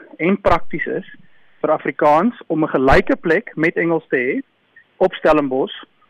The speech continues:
en dat dit natuurlik die laaste universiteit in die suide van die land is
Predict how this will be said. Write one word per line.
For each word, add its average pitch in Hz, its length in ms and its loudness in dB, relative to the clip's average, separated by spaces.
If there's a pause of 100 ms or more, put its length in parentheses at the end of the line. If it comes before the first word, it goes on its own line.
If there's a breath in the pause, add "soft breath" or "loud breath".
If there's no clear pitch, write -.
(180)
en 175 420 0
dat 170 200 0
dit 170 140 0
natuurlik 180 400 -2
die 160 120 -4
laaste 147 380 2
universiteit 160 600 -2
in 156 80 -4
die 147 140 -8
suide 156 220 0
van 156 140 -6
die 147 80 0
land 131 280 -4
is 135 200 -6